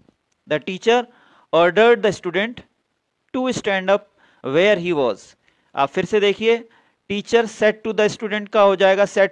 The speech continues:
to हटा दिया हमने, ऑर्डर्ड हो गया उसकी जगह। ये हो गया आपका जो इनडायरेक्ट स्पीच है उसमें चेंज, रिपोर्टिंग स्पीच में चेंज, ओके? जो रिपोर्टिंग वर्ब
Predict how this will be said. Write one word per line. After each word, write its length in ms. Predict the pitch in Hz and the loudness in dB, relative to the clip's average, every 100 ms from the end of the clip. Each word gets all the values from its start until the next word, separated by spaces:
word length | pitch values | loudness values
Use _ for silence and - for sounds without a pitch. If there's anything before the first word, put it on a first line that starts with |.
| - | -2
to 180 | 196 175 | -2 0
हटा 220 | 175 180 | 2 2
दिया 140 | 202 | 0
हमने, 140 | 196 208 | -2 0
ऑर्डर्ड 380 | 160 143 190 | 0 0 0
हो 60 | 196 | 0
गया 140 | 196 | 0
उसकी 220 | 202 - 190 | -2 -4 -6
जगह। 300 | 196 226 233 _ _ _ - | -2 -4 -6 _ _ _ -14
ये 200 | 147 180 | -2 0
हो 140 | 196 | 0
गया 220 | 180 196 190 | 0 2 2
आपका 360 | 185 202 240 - _ _ _ | 2 -2 -2 -8 _ _ _
जो 480 | 110 160 180 160 - _ - | -6 -2 -2 -4 -12 _ -6
इनडायरेक्ट 520 | 170 190 214 196 - | -4 2 2 0 -6
स्पीच 380 | 180 - 185 - | -12 -10 -10 -6
है 160 | 214 233 _ - | -6 -8 _ -12
उसमें 280 | 151 185 | -10 -10
चेंज, 300 | 156 139 107 - _ _ _ _ _ _ _ | -8 -6 -8 -14 _ _ _ _ _ _ _
रिपोर्टिंग 560 | 135 143 190 180 208 214 _ _ _ _ - | -10 -4 -4 -4 -8 -10 _ _ _ _ -16
स्पीच 460 | 139 - 196 185 196 | -14 -10 -10 -10 -10
में 100 | 214 | -6
चेंज, 380 | 202 143 104 _ - | -4 -6 -8 _ -12
ओके? 340 | 143 208 226 220 _ _ | -4 -2 -2 -6 _ _
जो 100 | 147 | -4
रिपोर्टिंग 460 | 151 160 190 208 202 | -4 -2 -2 -2 0
वर्ब 180 | 190 | -2